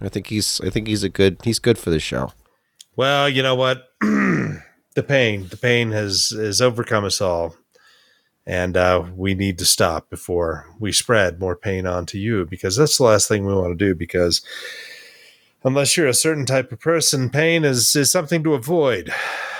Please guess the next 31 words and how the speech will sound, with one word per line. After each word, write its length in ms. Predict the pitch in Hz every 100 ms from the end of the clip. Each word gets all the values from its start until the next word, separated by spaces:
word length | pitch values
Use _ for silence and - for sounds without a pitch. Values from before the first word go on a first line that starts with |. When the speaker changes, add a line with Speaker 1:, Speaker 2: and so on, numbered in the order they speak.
| -
Speaker 2:
And, 360 | 127 117 110 104
uh, 400 | 104 104 101 95 87 82 _ _ -
avoiding 360 | - 107 117 113
this 120 | 101
podcast 760 | - 113 107 - 104 101 - -
is 240 | 92 -
not 160 | 98 92
something 360 | - 87 92 87
that 220 | 87 -
you 160 | 92 85
particularly 760 | - - 190 147 82 82 80 82
wanna 300 | 98 87 80
do 300 | 78 85 110
on 260 | 95 82 90 - - - - - _ _
occasion, 420 | 107 98 95 107
unless, 340 | 95 98 95
of 40 | -
course, 440 | 104 95 90 -
you 100 | 104
know, 280 | 90 82 85 80 _ _ _ _ _ _ _ _ _ _ _ _ _
Kent 260 | - 117 90
is 160 | 95 -
here, 320 | 98 92 85 92
then 380 | 95 92 87 80
you 120 | 90 82
wanna 260 | 85 85
avoid 260 | 82 87 82
at 100 | 80
all 160 | 78
costs, 400 | 78 104 85 -
but 200 | - -